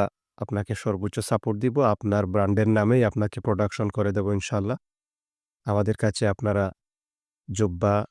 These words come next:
পাঞ্জাবি, পায়জামা, টি-শার্ট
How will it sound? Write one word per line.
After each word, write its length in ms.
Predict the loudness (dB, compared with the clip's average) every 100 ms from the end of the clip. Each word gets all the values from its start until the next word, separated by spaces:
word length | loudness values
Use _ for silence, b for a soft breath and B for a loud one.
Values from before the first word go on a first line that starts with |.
| _ _ -2
পাঞ্জাবি, 560 | 0 0 -2 -2 -2 -4 _ _ _ _ _ _ -4
পায়জামা, 500 | -2 0 -2 -2 -4 -6 _ _ _ _
টি-শার্ট 420 | -4 -2 -4 -4